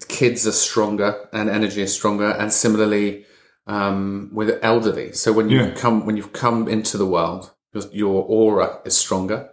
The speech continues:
Speaker 1: And when you're g-, heading out of the world, your energy and your aura
Speaker 2: Yeah.
Speaker 1: is stronger.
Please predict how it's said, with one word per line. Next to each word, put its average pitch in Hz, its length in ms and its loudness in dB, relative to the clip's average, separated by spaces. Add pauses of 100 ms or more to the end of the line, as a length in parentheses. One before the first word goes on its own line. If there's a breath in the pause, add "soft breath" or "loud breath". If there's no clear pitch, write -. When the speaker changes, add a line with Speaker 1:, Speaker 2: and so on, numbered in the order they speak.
(100)
Speaker 1:
And 110 140 2
when 107 100 6
you're 107 300 0
g-, - 80 -8
heading 113 400 0
out 110 300 0
of 90 100 -6
the 87 80 -2
world, - 380 -12
your 95 120 -4
energy 90 320 -6
and 87 80 -8
your 90 120 -6
aura 120 260 4
Speaker 2:
Yeah. 82 40 0
Speaker 1:
is 80 80 -4
stronger. - 440 -10